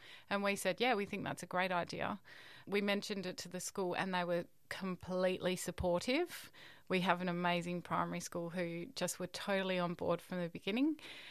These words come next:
And they, Guide Dogs then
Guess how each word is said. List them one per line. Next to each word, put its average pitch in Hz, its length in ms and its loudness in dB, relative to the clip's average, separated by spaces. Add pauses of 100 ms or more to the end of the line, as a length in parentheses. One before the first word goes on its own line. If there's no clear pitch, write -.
(220)
And 185 340 6
they, 185 720 6 (560)
Guide 190 240 10
Dogs 190 320 4
then 180 440 4